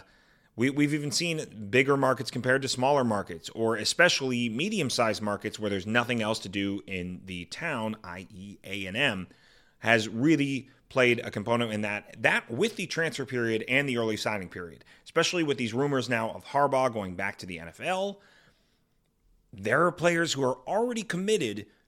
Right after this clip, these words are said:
to Michigan who would be losing their coach and have no ability to change. Uh, I think the whole system kinda needs revamped. Um, I listened to Kirk Herbstreit talk about it, uh, and he said, Hey, if you're gonna retool the system, retool it from the ground up. Make them like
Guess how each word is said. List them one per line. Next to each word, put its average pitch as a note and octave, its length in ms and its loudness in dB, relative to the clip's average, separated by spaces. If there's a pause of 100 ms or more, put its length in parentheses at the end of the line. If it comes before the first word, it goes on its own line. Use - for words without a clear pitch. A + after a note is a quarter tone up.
to F#3+ 200 2
Michigan B2 560 0
who B2+ 300 0
would A#2+ 180 0
be B2 100 2
losing D3 320 2
their A#2+ 140 2
coach B2 260 2
and A2 100 -2
have A2 180 0
no A2 300 2
ability G2+ 400 -2
to F2 80 -10
change. E2+ 400 -6 (280)
Uh, A#2+ 180 2
I D#3+ 120 4
think F3 180 -2
the C3 80 0
whole C3+ 160 2
system D3 380 -2
kinda B2 220 0
needs A#2 240 -2
revamped. A2 560 -2 (500)
Um, G#2 420 2 (560)
I A#2+ 60 6
listened D#3 300 2
to D3 220 2
Kirk C#3 300 0
Herbstreit C3 380 0
talk G#2+ 240 2
about F#2+ 220 0
it, F#2+ 180 -4
uh, G#2+ 260 4
and A2 120 -2
he C#3+ 100 -2
said, C3 200 0
Hey, D3+ 180 0
if C#3 120 -2
you're E3+ 80 -2
gonna A3+ 160 -2
retool D#3 320 -2
the B2 60 -4
system, B2+ 340 -4 (500)
retool E3+ 420 2
it - 60 -8
from C3 140 -2
the A#2 80 0
ground G#2 380 0
up. A2 280 -4 (180)
Make D3 260 2
them D3+ 180 0
like A#2+ 340 2